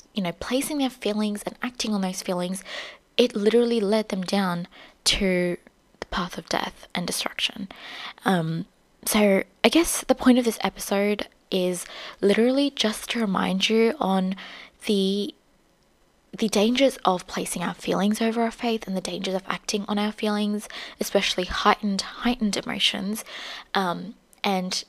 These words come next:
the beauty that comes from placing our faith over our feelings, acting on our faith in spite of our feelings, not despite them, but in spite of our feelings,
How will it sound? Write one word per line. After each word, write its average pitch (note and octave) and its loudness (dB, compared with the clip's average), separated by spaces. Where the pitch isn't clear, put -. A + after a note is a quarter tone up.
the G3+ 2
beauty A3 2
that - -4
comes F#3+ -4
from F3+ -4
placing F#3+ -2
our F#3 -6
faith - -6
over F#3 2
our - -4
feelings, - -10
acting - -2
on F#3 -6
our F#3 -6
faith - -6
in G#3+ 0
spite - -6
of - -4
our - -6
feelings, - -10
not - -6
despite - 0
them, A3+ -4
but - -6
in G#3 -4
spite G3 -6
of G3 -4
our G3+ -6
feelings, - -8